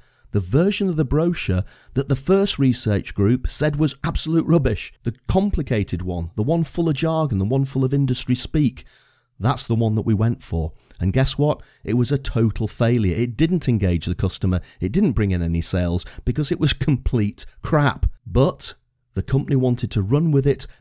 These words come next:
because it was more professional. And what is more professional anyway? What does that actually mean?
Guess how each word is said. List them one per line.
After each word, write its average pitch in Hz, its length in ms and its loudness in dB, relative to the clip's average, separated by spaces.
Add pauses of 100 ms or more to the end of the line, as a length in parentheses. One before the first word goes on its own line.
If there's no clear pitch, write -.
because 107 400 -2
it 101 120 -2
was 104 200 -2
more 95 340 2
professional. 98 840 -2 (720)
And 285 120 0
what 381 140 0
is 381 180 4
more 175 260 4
professional 180 800 -2
anyway? 220 680 0 (440)
What 220 140 0
does 294 160 -2
that 254 220 -4
actually 143 540 0
mean? 180 500 0